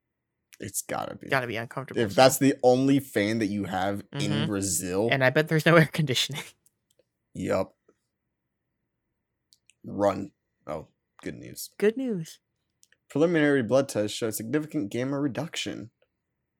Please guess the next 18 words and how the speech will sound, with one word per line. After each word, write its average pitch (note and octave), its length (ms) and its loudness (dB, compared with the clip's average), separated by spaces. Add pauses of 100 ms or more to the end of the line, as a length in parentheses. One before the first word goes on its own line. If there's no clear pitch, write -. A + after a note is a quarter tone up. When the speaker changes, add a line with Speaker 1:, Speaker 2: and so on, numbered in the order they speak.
(1160)
Speaker 2:
That B2+ 120 -14
is F#3+ 160 -2
good - 240 -10
news. - 420 -20 (2500)
Speaker 1:
Will D#2+ 200 -12
it - 160 -16
cure F#2+ 280 -8
me? G#2 300 -6 (500)
Who B2+ 140 0
are C3 100 6
you, A2 200 -2 (160)
Angel A2 480 -2
from - 320 -6
X-Men A2+ 540 -4 (380)
X - 240 -6
three? A#2 520 -6 (380)
What's B2 240 -4
the, C#3 180 -2